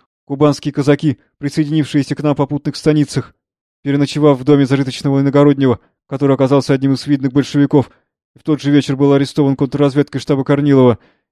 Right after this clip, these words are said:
я двинулся с бригадой в авангарде добровольческой армии к переправе у станицы Елизаветинской, который еще раньше был послан генерал Эрдели с конницей. Ввиду того, что много времени ушло на то, чтобы подтянуть наш громадный обоз из станицы Новодмитриевской,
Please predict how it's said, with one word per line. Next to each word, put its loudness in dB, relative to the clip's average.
я 2
двинулся 0
с -10
бригадой 4
в 4
авангарде 2
добровольческой 0
армии 2
к -6
переправе 2
у 2
станицы -4
Елизаветинской, -2
который 0
еще 0
раньше 2
был 0
послан -2
генерал 2
Эрдели 0
с -6
конницей. -4
Ввиду 0
того, 4
что -6
много 0
времени 4
ушло 0
на 0
то, 2
чтобы -4
подтянуть -4
наш -2
громадный 2
обоз 2
из -10
станицы -2
Новодмитриевской, -2